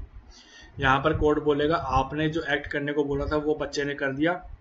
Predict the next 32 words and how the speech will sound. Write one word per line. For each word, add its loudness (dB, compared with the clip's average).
तो -4
अब 0
आप 0
अबेटमेंट 0
के 0
दोषी -2
माने -6
जाओगे। -6
Illustration 0
two, 0
A 6
instigate 2
B 6
to 2
burn 2
Z 0
house, 0
B 4
set 0
fire 0
to -4
the 0
house -2
and 0
the 0
same 0
time -4
commit 0
theft 0
of 0
property 0
there। -8